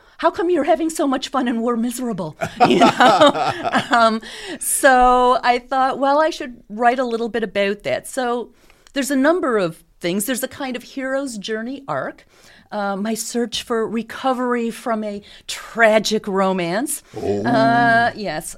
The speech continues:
Speaker 1: um, which
Speaker 2: Gotta have that.
Speaker 1: starts
Speaker 2: Hollywood
Speaker 1: out
Speaker 2: demands it.
Speaker 1: Exactly. So for much of the, um, my time there, I was engaged in internet dating, you know, senior style. W-,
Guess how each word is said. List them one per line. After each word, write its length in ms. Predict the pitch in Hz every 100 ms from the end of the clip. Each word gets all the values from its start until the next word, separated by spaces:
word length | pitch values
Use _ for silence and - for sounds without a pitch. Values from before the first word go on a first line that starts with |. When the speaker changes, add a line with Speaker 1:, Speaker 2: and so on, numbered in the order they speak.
| -
Speaker 1:
um, 280 | 180 160
which 260 | 180 196 -
Speaker 2:
Gotta 240 | 131 147
have 240 | 135 151 123
that. 400 | 123 113 127 -
Speaker 1:
starts 240 | - -
Speaker 2:
Hollywood 340 | 151 156 160 190
Speaker 1:
out 180 | 180
Speaker 2:
demands 440 | 262 147 127 120 120
it. 60 | 127
Speaker 1:
Exactly. 600 | - 170 160 175 214 277 - - -
So 800 | - - 277 247 233 233 233 226
for 240 | - 233 220
much 340 | 220 240 240
of 240 | 247 214
the, 480 | 185 202 180 175 175 -
um, 500 | 170 151 - - - _
my 180 | 180 202
time 440 | 196 - 190 180
there, 340 | 165 170 175 220
I 80 | 180
was 180 | 175 175
engaged 540 | 165 170 170 170 -
in 260 | 160 151 143 _ 214
internet 520 | 240 240 220 202 -
dating, 520 | 196 202 185 165 240
you 220 | 247 202
know, 180 | 165 160
senior 560 | - - 240 240 220 196
style. 640 | - - 139 139 180 277 - - - -
W-, 180 | -